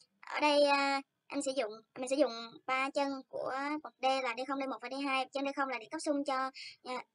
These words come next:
cho việc dịch dữ liệu vào, D một là chân, ờ, cấp dữ liệu ngõ vào và D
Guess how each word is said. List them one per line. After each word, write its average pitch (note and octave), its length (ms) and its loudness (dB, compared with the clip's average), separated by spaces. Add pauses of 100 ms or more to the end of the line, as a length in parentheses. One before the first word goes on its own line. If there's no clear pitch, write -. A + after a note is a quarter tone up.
cho C4 120 -2
việc B3+ 140 -2
dịch B3 120 -6 (260)
dữ A3 80 -6
liệu A#3+ 180 0
vào, A3+ 280 0
D B3 100 -2
một A#3 160 -4
là A3+ 240 -6
chân, C4 240 -4
ờ, B3+ 240 -4 (280)
cấp E4+ 120 -4
dữ B3+ 160 0
liệu A3 160 0
ngõ G#3+ 140 -4
vào A#3+ 280 -2
và A#3 160 -4
D - 20 -4